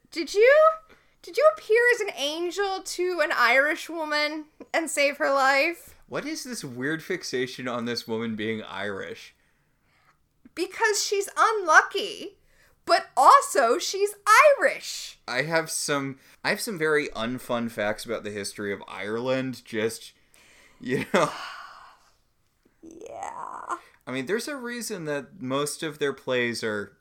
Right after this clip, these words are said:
Speaker 2: you know, beyond depressing.
Speaker 1: Yeah, that's, that's, that's, that's not wrong.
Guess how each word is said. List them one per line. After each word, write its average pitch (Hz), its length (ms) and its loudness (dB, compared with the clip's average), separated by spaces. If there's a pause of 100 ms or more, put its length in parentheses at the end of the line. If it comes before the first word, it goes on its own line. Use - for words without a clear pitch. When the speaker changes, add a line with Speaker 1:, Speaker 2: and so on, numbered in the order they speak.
Speaker 2:
you 113 140 -8
know, 98 300 -6 (1000)
beyond 120 680 -2
depressing. 107 840 -4 (1300)
Speaker 1:
Yeah, 220 880 0
that's, 339 280 -4
that's, - 360 -12
that's, - 500 -14 (460)
that's 226 260 -14
not 220 180 -2
wrong. 180 300 -4